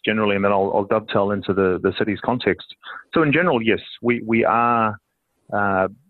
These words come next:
we do have a lot of good guidance, standards, uh, even compliance frameworks to follow, and a lot of them are industry, uh, specific. Uh, for instance, the power industry has one called C two M two that's specific to power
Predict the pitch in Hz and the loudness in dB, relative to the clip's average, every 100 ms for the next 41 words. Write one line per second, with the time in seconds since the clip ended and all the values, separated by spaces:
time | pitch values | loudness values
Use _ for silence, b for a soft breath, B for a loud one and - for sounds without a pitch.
0 | - 120 127 123 113 107 113 113 - 107 | -8 -4 0 0 0 0 0 -2 0 -2
1 | - 113 107 107 104 - - 107 107 107 | 0 0 0 -2 -4 -8 -2 0 2 0
2 | 101 - - 90 90 92 90 135 117 104 | 0 -4 -4 -2 0 2 2 0 -2 -4
3 | 101 107 107 107 - 107 104 101 95 - | -2 -2 0 -2 -2 0 2 0 -2 -6
4 | 104 - 104 139 170 - 110 107 98 127 | -8 -2 0 0 -4 -4 -2 2 2 2
5 | 131 117 107 104 - 117 110 - 104 98 | 0 0 2 2 0 0 0 -2 0 0
6 | 92 - - 95 90 - - - 143 - | -2 -6 -6 -2 -2 -6 -6 -4 -4 -6
7 | - _ _ _ _ _ - - 101 95 | -12 _ _ _ _ _ -6 0 0 0
8 | 120 113 107 - 107 113 104 98 - 101 | -2 -2 -4 -2 0 0 -2 -2 -2 0
9 | 98 95 101 95 - 92 - 117 110 98 | 0 -2 -2 -2 -2 -4 0 -2 0 0
10 | 98 101 107 98 92 - 104 - - - | 0 0 0 0 -2 -4 -4 -4 -8 -16
11 | - - 98 95 92 | -4 0 2 0 -2